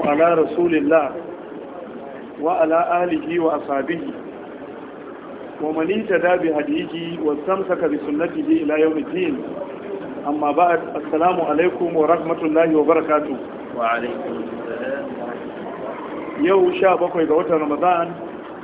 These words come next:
Speaker 1: hijiran manzo sallallahu alaihi wa sallam dubu ɗaya da ɗari hudu da arba'in da uku, wanda ya yi daidai da sha takwas ga watan April shekara ta dubu biyu da ashirin da biyu miladiya.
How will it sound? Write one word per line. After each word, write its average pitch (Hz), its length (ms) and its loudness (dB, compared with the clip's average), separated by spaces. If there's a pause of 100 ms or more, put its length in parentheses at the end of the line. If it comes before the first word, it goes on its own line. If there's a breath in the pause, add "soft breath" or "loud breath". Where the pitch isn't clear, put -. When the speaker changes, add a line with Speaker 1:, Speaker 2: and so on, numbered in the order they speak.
(140)
Speaker 1:
hijiran 185 360 2
manzo 175 560 2
sallallahu 175 640 4
alaihi 165 280 2
wa 156 180 2
sallam 175 340 2
dubu 180 220 6
ɗaya 175 340 2 (720)
da 151 80 4
ɗari 160 400 4
hudu 190 380 4
da 170 180 4
arba'in 151 340 2
da 165 80 6
uku, 156 300 2 (1120)
wanda 156 180 2
ya 165 140 8
yi 185 80 8
daidai 190 320 10
da 175 480 0 (1000)
sha 185 240 4
takwas 180 300 2 (1040)
ga 151 60 2
watan 175 440 0
April 180 480 0
shekara 170 400 2
ta 180 140 0
dubu 190 260 2
biyu 190 320 -2 (720)
da 156 120 2
ashirin 180 360 2
da 175 100 2
biyu 175 220 0
miladiya. 156 580 2